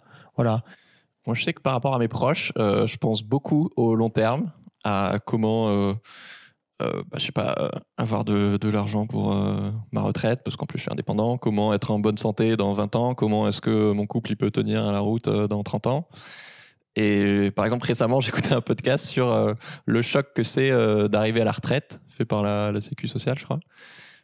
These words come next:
Speaker 2: Parce que, bah, tu, t'as plus de réveil le, le matin, tu peux perdre ton estime personnelle, parce que, bah, ton travail, souvent, c'est une partie de notre identité.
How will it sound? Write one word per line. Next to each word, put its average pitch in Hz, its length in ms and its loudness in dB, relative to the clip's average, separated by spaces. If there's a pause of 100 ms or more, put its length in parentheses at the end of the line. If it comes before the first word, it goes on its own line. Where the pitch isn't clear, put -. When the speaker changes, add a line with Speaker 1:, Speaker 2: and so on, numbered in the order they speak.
Speaker 2:
Parce - 140 -4
que, 123 80 2
bah, 110 160 2
tu, 107 420 4
t'as 107 80 2
plus 123 140 2
de 120 40 2
réveil 113 300 4
le, 104 260 6
le 104 100 4
matin, 127 520 0
tu - 120 -10
peux 113 120 2
perdre 110 240 0
ton 107 140 0
estime 107 260 -2
personnelle, 110 500 2
parce - 140 -4
que, 101 500 2
bah, 101 140 -6
ton 107 140 -10
travail, 107 340 -2
souvent, 107 220 -4
c'est - 100 -10
une 104 80 -4
partie - 200 -4
de 107 40 0
notre 104 200 -2
identité. 123 600 0